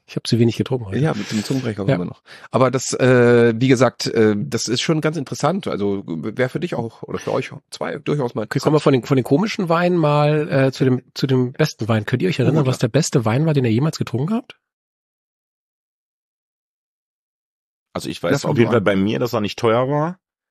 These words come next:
Speaker 3: Weil das ist für mich jetzt auch nicht so das Credo. Ähm,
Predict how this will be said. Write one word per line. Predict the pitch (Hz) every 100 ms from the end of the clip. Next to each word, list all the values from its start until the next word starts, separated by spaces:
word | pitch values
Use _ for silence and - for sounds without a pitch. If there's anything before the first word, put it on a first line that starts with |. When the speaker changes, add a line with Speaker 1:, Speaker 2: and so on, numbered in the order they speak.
| _ _ _ - - _
Speaker 3:
Weil | -
das | 98 - -
ist | - -
für | 107
mich | 101
jetzt | 113 -
auch |
nicht | 107 101
so | 98
das | 92
Credo. | - 98 113 143 180 196 - _
Ähm, | - 104 101 98